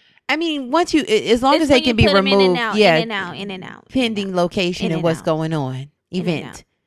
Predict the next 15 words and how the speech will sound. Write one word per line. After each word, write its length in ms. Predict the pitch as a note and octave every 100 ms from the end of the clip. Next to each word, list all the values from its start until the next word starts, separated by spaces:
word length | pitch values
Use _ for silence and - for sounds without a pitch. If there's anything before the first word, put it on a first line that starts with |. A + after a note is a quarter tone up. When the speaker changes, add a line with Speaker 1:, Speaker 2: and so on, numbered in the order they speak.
| _ _
Speaker 1:
I 100 | -
wanna 220 | G#3+ A#3 G#3
see 160 | G3+
white, 520 | F3 D3 C3 - - _ _
mainly 340 | F3 E3+ F3 D3
white. 540 | C#3+ C#3 F3 - - - - -
Speaker 2:
I 80 | -
Speaker 1:
Every 100 | -
Speaker 2:
want 120 | -
Speaker 1:
now 60 | F3
Speaker 2:
your 60 | F3
Speaker 1:
and 80 |
again, 220 | F3+ E3+
Speaker 2:
teeth 100 |
Speaker 1:
slug 0 | F3